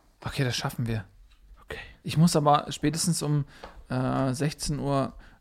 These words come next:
Speaker 1: dreißig wieder zu Hause sein.
Speaker 2: Ja, warte mal, wenn wir den Bus um dreizehn Uhr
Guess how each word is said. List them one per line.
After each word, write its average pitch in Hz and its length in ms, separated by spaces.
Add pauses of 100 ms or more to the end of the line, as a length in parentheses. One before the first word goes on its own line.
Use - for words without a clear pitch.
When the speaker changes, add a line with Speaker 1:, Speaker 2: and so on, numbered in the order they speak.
(240)
Speaker 1:
dreißig 131 400
wieder 147 160
zu - 180
Hause 127 280
sein. 117 380 (640)
Speaker 2:
Ja, 107 100
warte 98 120
mal, 98 120
wenn 95 100
wir 104 60
den 104 140
Bus 120 180
um 117 60
dreizehn 107 440
Uhr 107 260